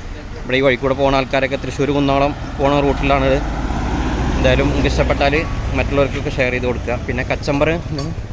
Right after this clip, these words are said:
കച്ചമ്പറും അച്ചാറൊക്കെ ഇതുപോലെ കവറിലാക്കി തരും കേട്ടോ, പാർസലിൻ്റെ ആൾക്കാർക്ക്. ഇവിടെ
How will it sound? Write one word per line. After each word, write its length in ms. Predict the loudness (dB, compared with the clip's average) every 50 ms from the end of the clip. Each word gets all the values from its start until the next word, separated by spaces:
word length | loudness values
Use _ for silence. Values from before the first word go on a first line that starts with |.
| -8 -8 -8 -8 -6 -6
കച്ചമ്പറും 420 | -6 -4 -4 -4 -2 0 0 0
അച്ചാറൊക്കെ 340 | 0 0 0 0 0 0 -2 -2
ഇതുപോലെ 180 | -2 -4 -2 -2
കവറിലാക്കി 360 | -2 -2 -2 -2 -4 -4 -6 -6 -6
തരും 200 | -4 -4 -4 -4 -6
കേട്ടോ, 100 | -6 -8 -8 -10 -12 -12 -12 -12 -12 -12 -12 -12 -10 -4 0
പാർസലിൻ്റെ 400 | 0 0 0 -2 -6 -6 -4 -4 -4
ആൾക്കാർക്ക്. 380 | -4 -4 -6 -8 -8 -8 -10 -10 -10 -12 -12 -12 -12 -12 -12 -12 -12 -12 -12 -12 -12 -8
ഇവിടെ 160 | -6 -6